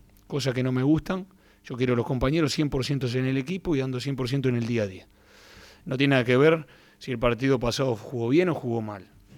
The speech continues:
¿tá? Son cosas que siempre yo busco la protección a la institución y al equipo, ¿sí?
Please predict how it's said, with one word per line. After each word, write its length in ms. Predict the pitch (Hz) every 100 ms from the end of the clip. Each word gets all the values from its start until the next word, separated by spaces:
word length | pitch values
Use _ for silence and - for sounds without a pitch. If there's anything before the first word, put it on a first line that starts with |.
| -
¿tá? 220 | - 135 160 -
Son 200 | - 127
cosas 360 | 110 139 - 127
que 200 | 113 107
siempre 400 | - 127 123 120
yo 100 | 120
busco 240 | 127 -
la 120 | 123 110
protección 680 | 110 107 107 - 160 185 175
a 60 |
la 80 | 127
institución 640 | 107 113 104 101 143 165
y 80 | 151
al 120 | 117
equipo, 380 | 101 104 98 - - - - - - -
¿sí? 240 | - 135